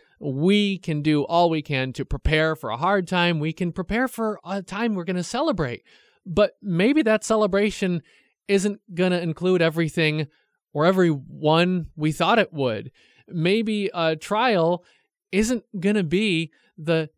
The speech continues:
dark time of distance from God we would have expected. Maybe we'll see him and his closeness in a way we never could have guessed if somebody had told us what was coming ahead of time. So I'm trying to brace myself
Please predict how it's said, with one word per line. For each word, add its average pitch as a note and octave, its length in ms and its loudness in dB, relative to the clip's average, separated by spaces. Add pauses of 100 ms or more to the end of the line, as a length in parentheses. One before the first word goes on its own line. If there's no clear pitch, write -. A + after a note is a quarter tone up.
dark E3+ 400 -2
time F#3+ 400 0
of C3 160 -6
distance F3+ 420 -2
from D3 200 -4
God C#3+ 280 -2
we C#3 120 -2
would C#3 140 -2
have C3+ 100 -4
expected. D#3+ 640 -6
Maybe E3+ 320 0
we'll F3+ 220 -2
see G3+ 340 -4
him D#3+ 280 -2 (280)
and C#3+ 120 -4
his B2+ 120 -6
closeness E3 720 0 (260)
in C#3 140 -6
a C#3+ 40 -2
way D#3+ 180 2
we D#3+ 160 2
never F#3+ 360 2
could E3+ 160 -2
have B2+ 140 -2
guessed E3 380 0
if - 180 -4 (180)
somebody D#3+ 300 0
had B2+ 180 -2
told D3+ 260 2
us C#3+ 160 0
what C#3 120 -6
was D3 160 -6
coming D3 320 -2
ahead D#3+ 320 0
of D3+ 160 0
time. C3 420 -4 (480)
So - 160 2
I'm G#3 140 2
trying G3+ 260 2
to F3 60 2
brace E3+ 300 4
myself B2 600 -4